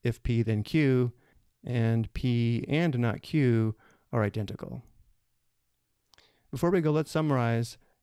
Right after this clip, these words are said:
the logically equivalent statements we've discussed. We have De Morgan's laws, we have implications are disjunctions,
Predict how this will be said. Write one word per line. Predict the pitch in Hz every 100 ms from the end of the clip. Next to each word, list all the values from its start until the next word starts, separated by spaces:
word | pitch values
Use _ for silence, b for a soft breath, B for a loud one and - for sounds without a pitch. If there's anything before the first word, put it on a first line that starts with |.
| -
the | 120
logically | 117 139 131 120
equivalent | 113 127 110 104
statements | - 147 127 113 110 -
we've | 113
discussed. | 110 - 107 - - - _ _ _ _ b b b b
We | 123
have | 113 107
De | 110
Morgan's | 113 123 156 147
laws, | 139 151 185 - _ _ _ -
we | 123
have | 117 110 110 - _ -
implications | 143 127 131 127 120 127 120
are | 117 110
disjunctions, | 110 - 151 165 - 104 110 -